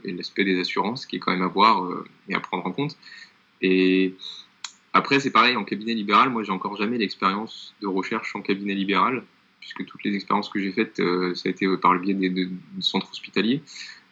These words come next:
Euh, je pense que ça doit pas être si différent. Euh, mais après, voilà, c'est, c'est de l'administratif, hein. Il faut définir ton, ton cabinet comme lieu de recherche, et cetera. Mais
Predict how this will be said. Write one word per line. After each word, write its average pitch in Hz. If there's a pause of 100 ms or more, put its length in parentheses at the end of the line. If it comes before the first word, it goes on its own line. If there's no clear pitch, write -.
Euh, 90
je -
pense 107
que -
ça -
doit -
pas 101
être -
si -
différent. 107 (460)
Euh, 90
mais 90
après, 110
voilà, 101
c'est, -
c'est -
de 95
l'administratif, 92
hein. 95
Il 85
faut -
définir 95
ton, 87
ton 92
cabinet 92
comme 90
lieu 101
de 92
recherche, 98
et -
cetera. 110 (540)
Mais 95